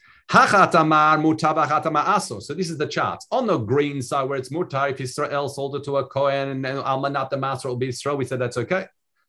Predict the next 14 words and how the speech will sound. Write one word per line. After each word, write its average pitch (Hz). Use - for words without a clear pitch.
If, 123
if 147
it's 127
for 147
limited 131
time, 107
the, 127
uh, 120
dalad, 113
uh, 110
dalad 113
the 110
chamesh 113
hashanim. 131